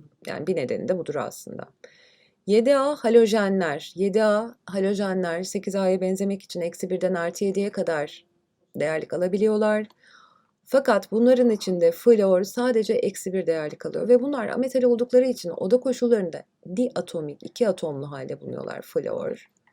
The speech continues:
klor, brom ve iyot. Bunları lütfen bilelim.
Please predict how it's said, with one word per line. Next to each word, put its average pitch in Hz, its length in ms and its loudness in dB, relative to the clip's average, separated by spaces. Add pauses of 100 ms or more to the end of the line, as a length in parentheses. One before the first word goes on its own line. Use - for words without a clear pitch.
(300)
klor, 139 760 -8 (120)
brom 147 640 -10
ve 185 420 -2 (340)
iyot. 165 600 -2 (160)
Bunları 147 380 -6
lütfen 170 400 -6
bilelim. 127 360 -6